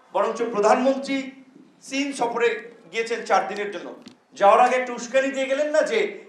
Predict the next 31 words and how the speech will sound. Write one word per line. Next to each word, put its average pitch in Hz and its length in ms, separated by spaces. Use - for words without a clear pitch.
এই 226 200
আন্দোলনের 208 480
কোনো 294 160
যৌক্তিকতা 160 520
নেই? - 200
তাহলে 302 240
আপনি 339 160
দ্বিচারিতা 320 500
কেন 240 220
করছেন? - 380
আপনি 320 420
কোন 359 300
মুখে 320 220
দুই 247 220
কথা 208 200
বলছেন, 175 300
যেখানে 233 220
আপনি 330 480
এই 262 300
আন্দোলনের 254 600
প্রেক্ষাপটে 233 460
দাবি 220 320
মেনে 330 160
নিলেন, 269 340
আবার 349 260
বলছেন 302 360
যে 226 240
যারা 214 200
আন্দোলন 226 460
করছে 262 300
তারা 214 400